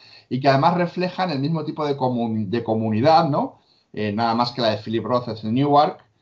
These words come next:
y la de Daniel Fuchs es en Nueva York, pero,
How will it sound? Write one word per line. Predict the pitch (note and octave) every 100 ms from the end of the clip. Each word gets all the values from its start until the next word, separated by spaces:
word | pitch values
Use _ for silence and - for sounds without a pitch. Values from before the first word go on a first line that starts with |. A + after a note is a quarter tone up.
| _ _
y | A2 G#2+ G2+
la | F#2+ F#2
de | F#2+
Daniel | F#2 G2+ A2
Fuchs | A#2+ A2 A2
es | A2
en |
Nueva | A2 A2 A#2
York, | D3+ G#3 - -
pero, | F2+ F2